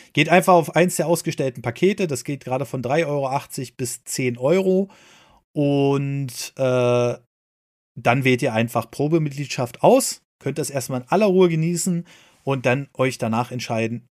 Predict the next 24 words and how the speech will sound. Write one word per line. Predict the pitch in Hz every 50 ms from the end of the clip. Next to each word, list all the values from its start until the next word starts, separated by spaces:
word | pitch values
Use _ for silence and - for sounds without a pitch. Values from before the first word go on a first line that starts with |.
| _ -
ob | 131 123 -
sich | - 127 117
das | - 127 113 -
für | - 120
euch | 110 107 104 -
lohnt. | - 120 123 127 127 -
Gute | 180 196 220 208 175
Qualität, | - - 165 165 160 147 - 165 165 175 175 170 - _ _ _
also | - 127 117 107
Soundqualität | - - 156 175 - - 156 143 131 120 - 139 139 -
werdet | 131 117 113 110 -
ihr | 110
jetzt | 113 113 110 -
immer | - 196 196 180
bekommen. | 160 156 - - 156 151 156 147
Wir | 131 123
sind | 113 123 127 120
jetzt | 131 120 - 127
intern, | 120 _ 170 180 185 180 - 170 160 151 147 147 147 147 147 156 - _ _
ähm, | 131 127 123 123 120 117 117 113 110 _
auch | - 120 -
schon | - - 120
am | 110 113
Reden | 117 127 156 165 165 160 165 160 160 160 156